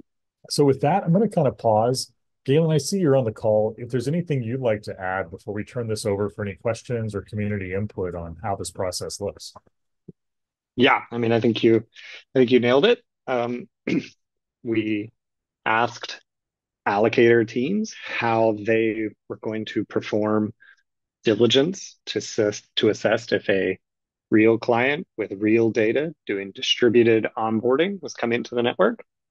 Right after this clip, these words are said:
Speaker 2: Um, allocators told us their method. Um,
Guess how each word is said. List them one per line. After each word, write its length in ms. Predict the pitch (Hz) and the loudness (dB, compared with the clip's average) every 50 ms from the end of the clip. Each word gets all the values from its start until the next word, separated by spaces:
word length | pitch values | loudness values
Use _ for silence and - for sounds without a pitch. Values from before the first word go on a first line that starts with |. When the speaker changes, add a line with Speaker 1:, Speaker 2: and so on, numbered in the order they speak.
| _ _ _ _ _ _ _ | _ _ _ _ _ _ _
Speaker 2:
Um, 160 | - - - - - | -10 -10 -10 -6 -2
allocators 560 | 123 107 107 110 104 - 117 107 110 104 - | 0 2 2 2 4 2 2 4 2 2 0
told 220 | - - 120 110 117 | -2 -2 0 2 2
us 340 | 123 123 - - - - _ _ _ | 2 2 0 -6 -10 -12 _ _ _
their 760 | 110 104 104 110 113 117 117 117 120 120 120 117 113 110 113 _ _ _ _ _ _ - | -16 -8 -4 -2 -2 0 0 0 0 -2 -2 -4 -8 -10 -14 _ _ _ _ _ _ -8
method. 400 | 120 123 120 - 202 220 226 - _ _ _ _ _ _ _ _ _ _ _ _ - | -8 -6 -4 -2 -2 -2 -2 -2 _ _ _ _ _ _ _ _ _ _ _ _ -20
Um, 80 | - | -20